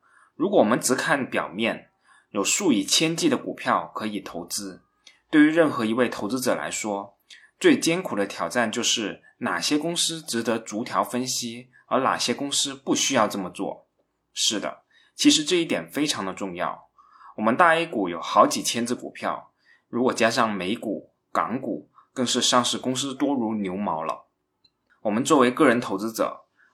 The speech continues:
本身的资源、体力和时间都是非常的有限的。我们如何做到弱水三千，我们只取一瓢饮？这就需要我们快速找到我们自己的菜。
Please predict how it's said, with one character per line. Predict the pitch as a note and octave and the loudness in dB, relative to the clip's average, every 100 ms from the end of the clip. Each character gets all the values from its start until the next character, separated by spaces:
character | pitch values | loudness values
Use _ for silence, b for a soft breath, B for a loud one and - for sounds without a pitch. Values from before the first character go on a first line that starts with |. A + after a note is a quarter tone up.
| _ | _
本 | G#2 G2+ | -2 0
身 | D#3+ | 2
的 | D#3+ | 0
资 | - D#3+ | 0 -2
源、 | D#3 G2 F2 F#2 b b | 0 0 0 -8 b b
体 | - A2+ | -6 -4
力 | G2 C3+ G2 - | 0 2 0 -2
和 | A2+ | 2
时 | - A2 G#2 | 2 2 2
间 | B2 A#2+ | 0 0
都 | B2 | -2
是 | B2+ | -4
非 | - C3+ | -2 -2
常 | B2+ G2 | -2 -2
的 | G2 | -4
有 | D#2 | -6
限 | - - F#2+ | -4 -4 -6
的。 | E2 - - _ _ B B B B | -8 -12 -16 _ _ B B B B
我 | B2 | 6
们 | D3 | 6
如 | D3+ D#3 | 6 2
何 | D#3 D3 | 4 4
做 | E3+ | 6
到 | D3 C3 | 8 8
弱 | C3 E3+ | 8 6
水 | - F2+ | 4 -2
三 | - A#2+ | 0 -2
千， | B2+ - C3 C3+ G#2+ | -2 -4 -6 -8 -10
我 | |
们 | F2+ A#2 | -6 -4
只 | B2 F#2+ | -4 -4
取 | - - G#2+ | -4 -4 -4
一 | C3 | -4
瓢 | D3 - F#2 | -4 -2 0
饮？ | A2 F#2+ - - b b b - | 0 -6 -12 -20 b b b -6
这 | |
就 | A#2+ A#2+ | 0 2
需 | - C3 | 0 2
要 | B2+ | 4
我 | G#2+ | 4
们 | E2 F2+ | 0 -8
快 | - - | 0 2
速 | A#2+ A2+ | 2 -2
找 | F#2 E2+ | -4 2
到 | G2+ F2 | 2 2
我 | E2+ | -6
们 | D#2+ G2+ | -10 -6
自 | - | -4
己 | - E2 | -4 -8
的 | D2+ | -10
菜。 | - D#2 - | -6 -6 -8